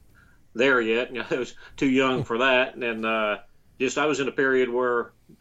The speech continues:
you know, guys just didn't go that anywhere. Actually, just, you know, uh, uh, Kenny Schrader, he's about my age. He, he did, and a couple guys did, but it was pretty rare. But then,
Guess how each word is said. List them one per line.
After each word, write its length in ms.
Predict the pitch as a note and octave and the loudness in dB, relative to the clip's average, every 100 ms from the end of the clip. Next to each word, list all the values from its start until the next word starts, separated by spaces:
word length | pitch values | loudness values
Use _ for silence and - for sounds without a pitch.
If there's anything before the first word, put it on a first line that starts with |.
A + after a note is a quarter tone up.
| A2+ | -12
you 120 | A2+ | -8
know, 60 | G#2+ | -4
guys 320 | A#2+ C3 B2+ | 0 0 0
just 120 | G2+ | -4
didn't 160 | C#3+ A2+ | -6 0
go 220 | D3 D3+ | 0 2
that 300 | G#2+ G#2+ - _ _ _ _ | 0 -4 -8 _ _ _ _
anywhere. 600 | C3+ A#2+ G#2 G2+ G#2 G#2+ | -2 0 -2 -2 -4 -4
Actually, 400 | A2+ A#2 - A#2+ A2+ | -4 -6 -4 -4 -2
just, 300 | A2 - - - - - - | -4 -6 -16 -20 -20 -16 -6
you 80 | |
know, 200 | A2 G#2+ | -4 -2
uh, 160 | G#2 G#2 - - | -2 -2 -6 -10
uh, 120 | - | -8
Kenny 280 | - D#3 C#3+ | -4 0 0
Schrader, 360 | - C#3 C#3 B2+ | 0 0 2 2
he's 120 | C3 | 0
about 200 | B2 A#2+ | 0 -2
my 160 | A#2 A#2 | 0 2
age. 280 | A#2 A#2+ A2+ | 2 2 0
He, 340 | C3 B2 A2+ - | 0 -2 -4 -10
he 160 | - C3 | -4 0
did, 260 | B2 A#2+ B2+ | 2 2 0
and 80 | |
a 40 | A2 | -2
couple 240 | C#3+ B2 | -4 -4
guys 260 | A2+ G#2+ G2+ | -2 -2 -2
did, 300 | A2+ A2+ A2 | 0 -2 -2
but 200 | G2+ - _ _ - | -6 -6 _ _ -4
it 60 | |
was 100 | B2 | -4
pretty 180 | - C#3+ | 0 2
rare. 420 | A#2+ C3+ A#2 A2 - _ _ _ _ _ | 2 2 2 0 -4 _ _ _ _ _
But 100 | A#2+ | -4
then, 340 | A#2+ A2 G2 | -2 -2 -6